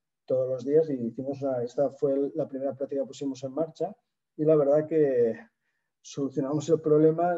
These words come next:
y está funcionando muy bien, ¿no? Y a partir de eso, pues, eh, incluso en propios institutos, que se crea una acharcami-, eh, un acharcamiento y una problemática de, de, de escorrentía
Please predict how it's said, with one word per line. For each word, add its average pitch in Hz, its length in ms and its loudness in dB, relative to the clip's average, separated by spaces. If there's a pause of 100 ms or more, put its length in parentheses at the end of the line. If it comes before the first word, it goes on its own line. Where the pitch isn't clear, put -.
y 139 240 -2
está 127 240 -6
funcionando 123 520 -6
muy 104 180 -8
bien, 98 200 -20
¿no? 131 200 -20 (380)
Y 143 60 2
a 135 40 0
partir 135 260 -2
de 135 160 4
eso, 151 280 4
pues, 127 180 -6
eh, 113 380 0
incluso 135 340 -6
en 123 100 -8
propios 135 300 -4
institutos, 151 720 -4 (260)
que 135 80 -6
se 127 360 -4
crea 123 200 -4
una 135 200 -4
acharcami-, 131 560 -6
eh, 139 300 -8
un 135 80 -4
acharcamiento 135 720 -4
y 117 40 -4
una 117 120 -6
problemática 127 640 -4
de, 127 260 -8 (440)
de, 131 420 -4
de 120 60 -6
escorrentía 139 800 0